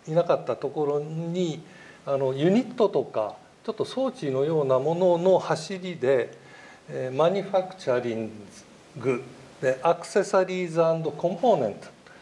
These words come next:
ということで、そこでユニットを、えー、の、これは、あの、実装機、マウンターメーカー、パナソニックのようなところからユニットで、えー、受注をするようなことを、まあ、えー、起点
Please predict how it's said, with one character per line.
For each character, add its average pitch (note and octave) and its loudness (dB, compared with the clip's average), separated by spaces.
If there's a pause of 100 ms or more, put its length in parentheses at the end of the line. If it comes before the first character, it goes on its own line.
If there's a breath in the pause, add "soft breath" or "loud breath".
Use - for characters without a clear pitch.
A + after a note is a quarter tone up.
(180 loud breath)
と D#3+ -8
い D#3 -2
う D#3 -4
こ D#3+ -2
と D#3+ 2
で、 B2+ 0
そ - -4
こ A3+ 0
で G3 4
ユ D#3 -2
ニ A3+ 2
ッ - -12
ト F#3 6
を、 E3+ 2 (480 loud breath)
え C3+ 2 (320)
ー、 E3 -4
の、 D#3+ -4 (380)
こ F3+ 0
れ F3+ 6
は、 F3 8
あ E3 4
の、 D#3+ -2 (140)
実 D#3+ -8
装 A3 4
機、 F3 -6
マ D#3 4
ウ G#3+ 2
ン A3 -4
タ - 2
ー G#3 4
メ F#3 4
ー C3+ -2
カ B2 0
ー、 A2 -2 (120)
パ D#3+ -2
ナ F3 -2
ソ F#3 -2
ニ F#3 0
ッ - -10
ク D#3+ -12
の D#3 -2
よ C#3+ 0
う - 2
な A#2 0
と C#3 -8
こ D#3 -2
ろ C#3+ 0
か C#3+ 2
ら C#3+ 6
ユ A3 0
ニ C#4+ -2
ッ B3+ 0
ト A2+ -4
で、 G#2 -4 (280 loud breath)
え D#3+ -12
ー、 C#3 -6
受 C#3 -8
注 D3 -6
を C#3 2
す D#3 -4
る D#3 -2
よ D3 2
う B2+ -2
な C3 2 (380)
こ D#3 -4
と F3 2
を、 B2 2 (220 loud breath)
ま C#3 2
あ、 - -12
え D#3+ -6
ー、 C#3 -2
起 - -20
点 D3 -2